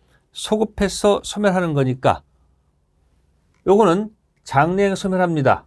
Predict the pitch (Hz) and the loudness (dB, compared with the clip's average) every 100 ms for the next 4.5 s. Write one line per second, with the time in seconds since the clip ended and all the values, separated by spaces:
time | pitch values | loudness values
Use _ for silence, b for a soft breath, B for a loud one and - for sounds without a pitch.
0 | - 151 170 156 170 - 208 196 - 208 | -8 -4 0 0 -4 -2 -2 -2 -6 -2
1 | 208 202 143 127 131 110 71 _ _ _ | 0 0 0 0 2 0 -4 _ _ _
2 | _ _ _ _ _ _ b b b b | _ _ _ _ _ _ b b b b
3 | b 190 165 - 180 185 220 - _ _ | b -2 -2 2 4 6 4 -2 _ _
4 | _ _ - 104 78 | _ _ 0 0 0